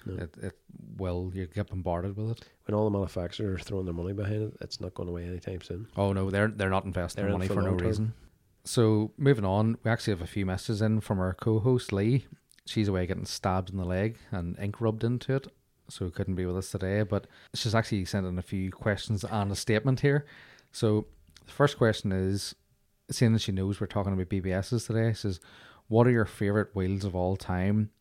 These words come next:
Speaker 2: O E or aftermarket? You can have,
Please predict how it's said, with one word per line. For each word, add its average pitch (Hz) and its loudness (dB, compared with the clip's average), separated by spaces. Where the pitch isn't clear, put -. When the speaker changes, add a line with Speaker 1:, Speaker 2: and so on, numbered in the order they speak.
Speaker 2:
O 113 4
E 104 4
or 95 2
aftermarket? 110 2
You 113 -2
can 98 0
have, 98 0